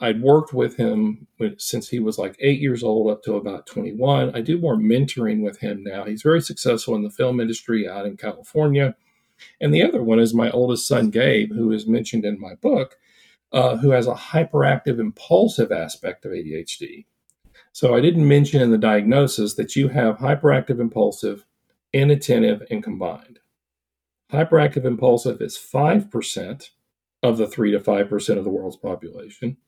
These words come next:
Inattentive is ten percent. Combined type is eighty-five percent of the diagnostic pool.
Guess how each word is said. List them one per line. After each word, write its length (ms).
Inattentive 600
is 120
ten 260
percent. 560
Combined 500
type 240
is 140
eighty-five 560
percent 280
of 60
the 60
diagnostic 680
pool. 280